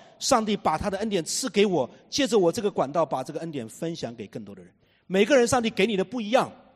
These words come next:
你有什么可以分享出去的？你要问上帝，上帝给你最多的是什么？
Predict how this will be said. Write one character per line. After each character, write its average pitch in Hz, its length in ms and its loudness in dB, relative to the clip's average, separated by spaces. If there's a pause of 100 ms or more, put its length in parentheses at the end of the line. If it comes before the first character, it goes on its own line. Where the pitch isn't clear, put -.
(460)
你 185 100 -2
有 262 140 6
什 - 120 -4
么 202 80 2
可 214 140 -2
以 180 60 2
分 196 200 -6
享 156 140 -8
出 135 140 -12
去 127 160 -10
的？ 98 100 -16 (360)
你 127 100 -8
要 135 80 0
问 151 120 0
上 120 220 -6
帝， 110 140 -14 (120)
上 247 160 -4
帝 220 80 -4
给 233 160 4
你 226 120 -2
最 277 180 -2
多 247 160 2
的 202 80 0
是 233 100 -8
什 131 160 -10
么？ 110 160 -16